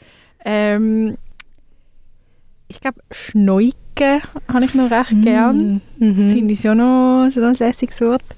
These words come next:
Speaker 1: Ähm, und sonst müsste ich es mir, glaub ich, auch noch mal ein bisschen überlegen. Aber ich finde, wir haben schon ein paar Wörter, wo ich so das Gefühl habe, kommt so unser,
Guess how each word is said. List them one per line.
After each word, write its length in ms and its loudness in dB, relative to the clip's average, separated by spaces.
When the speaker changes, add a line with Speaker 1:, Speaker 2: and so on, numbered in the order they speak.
Speaker 1:
Ähm, 1080 2
und 280 -2
sonst 1300 -2
müsste 240 -2
ich 60 -6
es 40 -8
mir, 100 2
glaub 140 0
ich, 60 0
auch 60 0
noch 60 2
mal 140 4
ein 60 2
bisschen 200 -2
überlegen. 360 0
Aber 100 -2
ich 60 -2
finde, 240 2
wir 60 4
haben 120 0
schon 120 0
ein 140 -16
paar 300 2
Wörter, 300 0
wo 60 0
ich 120 0
so 80 -2
das 100 -6
Gefühl 240 0
habe, 140 0
kommt 320 0
so 140 -2
unser, 380 0